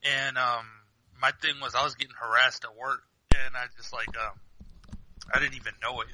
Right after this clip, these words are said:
Like, one of my coworkers came up to me and was like, "You know, some of your co-, so, some of our fellow co-, coworkers, like, they're just talking mad shit about you." Uh, 'cause, um, I had one of those jo-, I was working, like, a, like, a computer job or whatever, and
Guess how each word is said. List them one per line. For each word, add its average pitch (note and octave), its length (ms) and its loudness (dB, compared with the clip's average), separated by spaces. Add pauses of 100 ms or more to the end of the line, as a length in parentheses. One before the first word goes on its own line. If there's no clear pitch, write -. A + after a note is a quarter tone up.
Like, G#2+ 180 -4
one B2+ 140 -10
of B2+ 80 -10
my A2+ 80 -6
coworkers A#2+ 480 -14
came A#2+ 160 -16
up A#2+ 120 -8
to - 120 -20
me A#2+ 80 -20
and A#2+ 80 -16
was A2+ 100 -18
like, A2 220 -12 (400)
"You A#2+ 80 -6
know, B2 80 -4
some C3+ 240 -8
of C3+ 80 -6
your B2 80 -2
co-, - 320 -10
so, B2+ 320 -10
some C3+ 240 -14
of B2 80 -14
our A#2 240 -2
fellow A#2+ 240 -6
co-, D3 240 -14 (240)
coworkers, B2+ 560 -10 (480)
like, A#2 160 -2
they're B2+ 160 -8
just B2+ 160 -10
talking A#2+ 320 -2
mad A#2+ 160 -2
shit C3 240 -8
about A#2+ 340 -8
you." A#2 140 -18 (640)
Uh, A2+ 280 0 (100)
'cause, A2+ 320 -8
um, A2 320 -4 (160)
I A2+ 160 4
had B2 80 -6
one B2+ 160 -8
of A#2+ 80 -8
those A#2+ 180 -6
jo-, A2+ 300 -2 (100)
I B2 140 4
was B2+ 80 -10
working, B2+ 400 -10
like, A2+ 160 -4
a, G#2+ 160 -4 (480)
like, A#2 80 -2
a - 160 -20
computer C3 400 -8
job A#2 320 0
or A#2 160 -10
whatever, A2+ 480 -4 (560)
and A2 400 -4